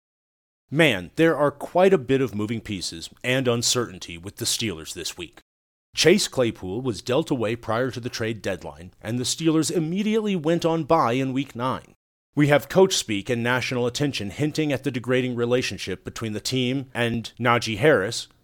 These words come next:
going as far as to say Jaylen Warren might be the lead back against the Saints.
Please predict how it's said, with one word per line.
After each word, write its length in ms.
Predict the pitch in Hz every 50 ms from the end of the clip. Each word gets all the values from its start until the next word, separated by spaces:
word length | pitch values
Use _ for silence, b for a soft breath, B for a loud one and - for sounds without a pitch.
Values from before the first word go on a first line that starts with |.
| _ -
going 240 | 151 151 151 151
as 120 | 151 135 -
far 480 | - - 156 156 160 165 175 175 151 -
as 200 | - 139 135 - -
to 100 | - 123
say 320 | - - 135 120 120 123
Jaylen 400 | 113 127 127 131 139 143 139 139
Warren 320 | 139 147 139 110 113 127
might 240 | 120 117 131 127 -
be 80 | 131 123
the 100 | 107 120
lead 280 | 117 120 127 123 101
back 300 | - 123 110 98 92 -
against 300 | 120 98 98 95 92 -
the 80 | - 87
Saints. 480 | - - 107 98 - - - - -